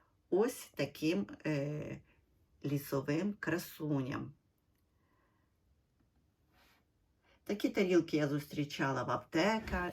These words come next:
аптекарі, прикрашають і декорують свої аптеки в Швейцарії. Ось така красива тарілка. До речі, порцеляна дуже тоненька і легенька. Ось таке. Далі,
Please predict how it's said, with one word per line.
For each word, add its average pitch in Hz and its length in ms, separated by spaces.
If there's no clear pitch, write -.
аптекарі, 180 760
прикрашають 165 960
і 151 200
декорують 165 680
свої 156 360
аптеки 180 520
в 131 40
Швейцарії. 127 680
Ось 220 120
така - 300
красива 147 460
тарілка. 135 460
До 151 120
речі, 156 280
порцеляна 151 640
дуже 139 280
тоненька 156 600
і 151 100
легенька. 147 720
Ось 214 180
таке. - 420
Далі, 139 520